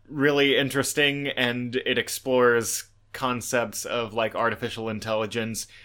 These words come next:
uh, gaining, like, empathy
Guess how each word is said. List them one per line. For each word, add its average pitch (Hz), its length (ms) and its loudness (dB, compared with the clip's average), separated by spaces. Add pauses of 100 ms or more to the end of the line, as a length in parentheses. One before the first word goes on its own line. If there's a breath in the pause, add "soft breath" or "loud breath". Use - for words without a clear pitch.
(140 loud breath)
uh, 101 360 0 (180)
gaining, 113 760 -2
like, 98 280 -4
empathy 127 840 -2